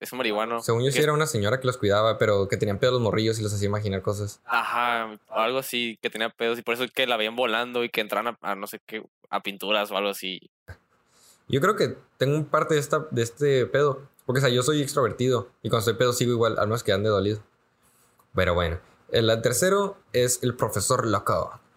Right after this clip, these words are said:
Speaker 2: que
Speaker 1: Ok.
Speaker 2: es por, está llamado así por una película de Eddie Murphy. Se trata de las personas que, aunque pueden ser tímidas cuando están sobrios, se vuelven extrovertidos y pierden sus usuales inhibiciones,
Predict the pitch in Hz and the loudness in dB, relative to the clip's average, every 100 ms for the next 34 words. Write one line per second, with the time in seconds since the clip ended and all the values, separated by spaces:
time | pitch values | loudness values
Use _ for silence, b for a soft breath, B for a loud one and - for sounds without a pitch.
0 | _ _ _ _ _ - - 127 117 117 | _ _ _ _ _ -20 -2 2 4 4
1 | 113 123 120 - 151 147 139 120 - 127 | 4 2 0 2 4 4 2 0 -2 0
2 | 123 131 143 147 151 147 151 156 120 135 | 2 4 2 0 0 0 0 0 0 0
3 | 156 160 127 110 131 156 185 202 214 - | 2 2 4 2 2 2 2 0 -2 -10
4 | B B B - 127 120 151 151 120 131 | B B B -2 0 2 2 0 0 0
5 | 147 131 113 113 131 139 131 - 180 175 | 0 0 0 0 2 0 0 0 2 2
6 | 175 131 110 127 135 170 170 160 - 123 | 2 0 0 0 2 2 2 -2 0 2
7 | 123 131 131 127 113 101 131 139 - 107 | 4 2 0 2 2 2 0 0 -2 0
8 | 117 123 127 110 110 110 117 107 95 107 | 2 2 0 0 0 0 0 0 0 0
9 | 95 98 - | -2 -4 -10